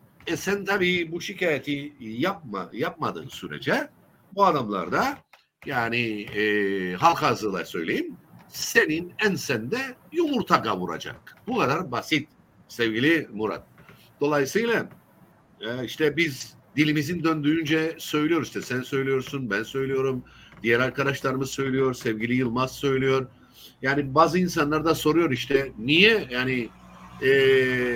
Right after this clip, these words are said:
karşılığı yok falan. E, olacak tabii. Biz en azından vicdanımızın sesini, e, dinliyoruz ve vicdanımızın sesini dinleyerek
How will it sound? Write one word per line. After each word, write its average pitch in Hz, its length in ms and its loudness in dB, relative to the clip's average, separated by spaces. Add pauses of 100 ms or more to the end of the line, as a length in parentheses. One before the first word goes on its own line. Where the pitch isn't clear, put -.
(540)
karşılığı 160 720 4
yok 147 260 0 (120)
falan. 156 340 2
E, 95 140 0
olacak 104 460 -2
tabii. 156 360 -2
Biz 113 240 -6 (260)
en 123 100 0
azından 147 460 0 (440)
vicdanımızın 113 560 -2
sesini, 151 580 -4 (100)
e, 95 260 -4
dinliyoruz 90 500 -6
ve 95 100 -2
vicdanımızın 107 540 -2
sesini 123 600 -6
dinleyerek 95 480 -4